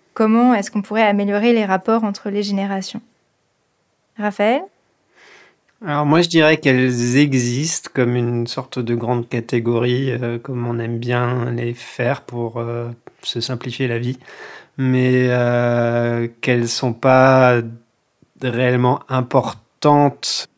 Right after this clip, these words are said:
Speaker 2: parce qu'il y a d'autres facteurs qui influencent, euh, enfin, qui, qui jouent de manière beaucoup plus importante, euh, et qu'il y a d'énormes variations au niveau individuel, euh,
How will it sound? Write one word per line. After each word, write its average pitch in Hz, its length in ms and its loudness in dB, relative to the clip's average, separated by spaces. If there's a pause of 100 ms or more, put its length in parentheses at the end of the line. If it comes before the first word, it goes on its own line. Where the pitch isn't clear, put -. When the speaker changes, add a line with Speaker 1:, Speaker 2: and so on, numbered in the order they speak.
(340)
Speaker 2:
parce 127 200 -2
qu'il 131 140 0
y 123 60 2
a 120 60 0
d'autres 127 360 -2
facteurs 127 520 -2
qui 123 420 0
influencent, 127 1160 -2 (140)
euh, 131 200 -4
enfin, 123 180 -8
qui, 120 240 -10
qui 120 400 -6
jouent 127 200 0
de 120 80 -2
manière 123 260 0
beaucoup 120 220 -6
plus 127 220 -6
importante, 127 680 -4 (520)
euh, 123 360 -2
et 120 100 -4
qu'il 127 180 -6
y 123 40 0
a - 20 -2
d'énormes 123 400 2
variations 120 480 -2
au 123 40 0
niveau 117 220 0
individuel, 117 760 0
euh, 117 1300 -8